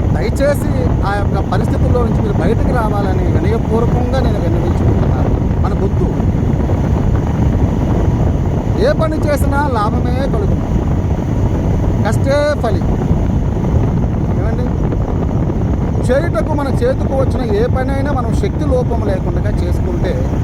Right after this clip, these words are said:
పైన దేవుడు ఉన్నారు, మనల్ని ఆశీర్వదిస్తారండి. దయచేసి ఈ చెడ్డ పేరు మన గోదావరి జిల్లాలకు వద్దు అని నేను మనవి చేసుకుంటున్నాను. అల్లూరు జిల్లాలో అటువంటి చెడ్డ పేరు మనకు వద్దు అని నేను బ్రతిమలాడుకుంటున్నాను.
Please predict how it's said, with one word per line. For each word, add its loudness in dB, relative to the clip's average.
పైన 0
దేవుడు 0
ఉన్నారు, -2
మనల్ని 0
ఆశీర్వదిస్తారండి. 0
దయచేసి 0
ఈ 0
చెడ్డ 0
పేరు 0
మన 0
గోదావరి 0
జిల్లాలకు 0
వద్దు 0
అని 0
నేను 0
మనవి -2
చేసుకుంటున్నాను. 0
అల్లూరు 0
జిల్లాలో 0
అటువంటి -2
చెడ్డ 0
పేరు 0
మనకు 0
వద్దు 0
అని 0
నేను 0
బ్రతిమలాడుకుంటున్నాను. 0